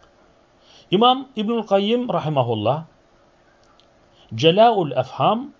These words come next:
Fis Salâti Vesselâm Alâ Hayril Enâm adlı kitabında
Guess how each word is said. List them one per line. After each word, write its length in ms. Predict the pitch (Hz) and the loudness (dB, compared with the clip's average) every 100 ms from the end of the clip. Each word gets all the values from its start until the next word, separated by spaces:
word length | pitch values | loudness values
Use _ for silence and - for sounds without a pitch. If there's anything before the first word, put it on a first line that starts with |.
| _ _ _ _ _ _ | _ _ _ _ _ _
Fis 220 | - 208 | -8 -6
Salâti 760 | - - 147 185 208 196 151 135 | -6 -2 0 2 0 -2 -4 -2
Vesselâm 880 | 131 - 131 123 143 185 220 247 - _ - | -4 -4 -4 2 2 2 0 -6 -14 _ 0
Alâ 440 | 160 151 131 - | 2 2 -2 -2
Hayril 440 | 180 196 180 202 185 | -2 0 0 -4 -4
Enâm 480 | 131 139 175 190 151 135 | -2 0 2 2 0 -2
adlı 300 | 123 117 113 | -2 -4 -8
kitabında 800 | - 113 98 95 95 165 240 | -4 -4 -2 -4 0 2 0